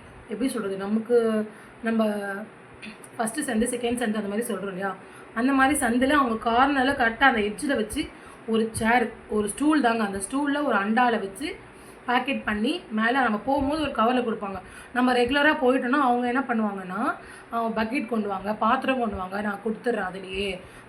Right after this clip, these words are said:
பாக்கெட்லாம் வேண்டாம்" அப்படின்னு சொல்லுவாங்க. அந்த மாதிரி பாக்கெட் கொ-, வெளியே எங்கன்னா போறவங்க என்ன பண்ணுவாங்க, "பாக்கெட்லேயே கொடுங்கன்னு" சொல்லி கேட்பாங்க. அப்படி இல்லாத பட்சத்துல நீங்க வீட்ல இருந்து போறவங்களா இருந்தா அழகா ஒரு பாக்ஸ் எடுத்துட்டு போயிட்டு அவங்க ஊத்தி கொடுப்பாங்க, அதை வாங்கிட்டு வந்துடலாம். இதுதாங்க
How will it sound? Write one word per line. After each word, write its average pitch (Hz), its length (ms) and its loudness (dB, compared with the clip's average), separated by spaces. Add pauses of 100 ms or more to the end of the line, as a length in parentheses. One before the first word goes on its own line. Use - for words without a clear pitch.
பாக்கெட்லாம் 220 460 -2
வேண்டாம்" 214 240 0
அப்படின்னு 190 260 -6
சொல்லுவாங்க. 180 300 -8
அந்த 202 120 -8
மாதிரி 262 320 0 (340)
பாக்கெட் 226 380 -2 (440)
கொ-, 233 460 4 (240)
வெளியே 262 300 2
எங்கன்னா 277 260 2
போறவங்க 285 380 2
என்ன 269 120 0
பண்ணுவாங்க, 240 320 0 (140)
"பாக்கெட்லேயே 240 380 -2
கொடுங்கன்னு" 226 340 -2
சொல்லி 208 100 -4
கேட்பாங்க. 196 480 -8 (420)
அப்படி 247 240 2
இல்லாத 277 260 2
பட்சத்துல 247 380 -4
நீங்க 302 400 2 (340)
வீட்ல 294 280 0
இருந்து 269 200 0
போறவங்களா 226 260 0
இருந்தா 214 200 -2
அழகா 247 280 0
ஒரு 240 100 0
பாக்ஸ் 214 260 0
எடுத்துட்டு 220 300 -8
போயிட்டு 196 240 -10 (400)
அவங்க 240 360 0
ஊத்தி 247 120 -6
கொடுப்பாங்க, 240 320 -2
அதை 220 80 -2
வாங்கிட்டு 214 280 -2
வந்துடலாம். 196 280 -6
இதுதாங்க 247 420 4